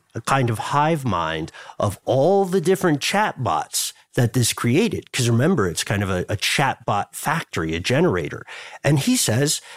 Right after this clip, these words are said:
that these chatbots aren't all the same.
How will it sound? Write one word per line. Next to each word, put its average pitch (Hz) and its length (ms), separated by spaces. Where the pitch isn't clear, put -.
that 156 180
these 160 180
chatbots 165 600
aren't 143 240
all 180 200
the 185 120
same. 226 460